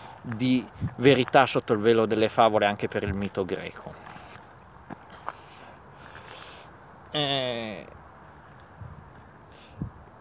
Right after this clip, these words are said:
il libro di Giosuè è quindi un libro per noi difficile perché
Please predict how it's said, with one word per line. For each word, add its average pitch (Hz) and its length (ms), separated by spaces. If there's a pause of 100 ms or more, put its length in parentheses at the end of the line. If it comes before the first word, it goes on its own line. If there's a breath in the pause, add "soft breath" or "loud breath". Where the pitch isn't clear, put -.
(360)
il 151 140
libro 196 280
di 147 140
Giosuè 160 400
è 175 80
quindi 139 560 (120)
un 143 160
libro 147 580 (1900 loud breath)
per 123 160
noi 135 120
difficile 147 540
perché 113 440